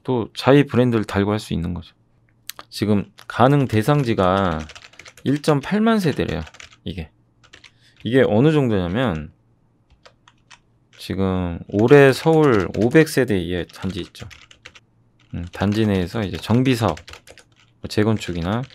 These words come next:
형태로 분양되는 삼-, 이게 삼천칠백 세대래요. 이게, 이거의 몇 배죠? 사점구 배예요. 엄청난 물량이에요. 이거를 이제 이렇게 되면, 이건 솔직히 뭐 디엘 건설한테도 좋은 거죠.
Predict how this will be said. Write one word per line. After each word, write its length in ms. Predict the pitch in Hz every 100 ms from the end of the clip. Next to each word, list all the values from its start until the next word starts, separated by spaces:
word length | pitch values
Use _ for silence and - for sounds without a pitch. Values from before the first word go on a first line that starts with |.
| - - - -
형태로 480 | 143 147 - 139
분양되는 800 | 123 - 101 101 95 92 104 82 80 _ _ _
삼-, 260 | - 170 175 _ -
이게 160 | 113
삼천칠백 720 | 101 180 - 185 - - 226
세대래요. 400 | - 104 87 80 82
이게, 260 | 87 87 78 - - - - - - - - -
이거의 300 | 110 135 123
몇 200 | 92 -
배죠? 220 | 113 110
사점구 500 | 123 160 156 151 98
배예요. 240 | 87 85 87 _ _ _ _
엄청난 440 | - 131 147 190 127
물량이에요. 320 | 85 82 82 - _ _ _ _ _ -
이거를 320 | 107 117 110
이제 180 | 98 90
이렇게 320 | 90 98 101
되면, 560 | 101 92 95 104 78 80 _ _ _ _ _ _ _ _ _ -
이건 260 | 117 123
솔직히 320 | 113 131 135
뭐 120 | 110 -
디엘 340 | - 135 135
건설한테도 680 | 120 107 117 127 110 98 82
좋은 260 | - 87 82
거죠. 240 | - -